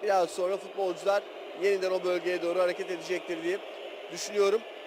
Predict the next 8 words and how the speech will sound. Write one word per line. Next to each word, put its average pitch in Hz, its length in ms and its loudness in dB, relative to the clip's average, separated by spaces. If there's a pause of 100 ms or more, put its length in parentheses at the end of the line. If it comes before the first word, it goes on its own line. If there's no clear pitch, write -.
(120)
Topla 233 340 4
antrenmanlara 202 840 4
başlamak 202 460 2
üzere 196 300 0
ısınma 190 340 0
hareketleri 185 460 -2
sona 202 260 0
erdi. 190 340 2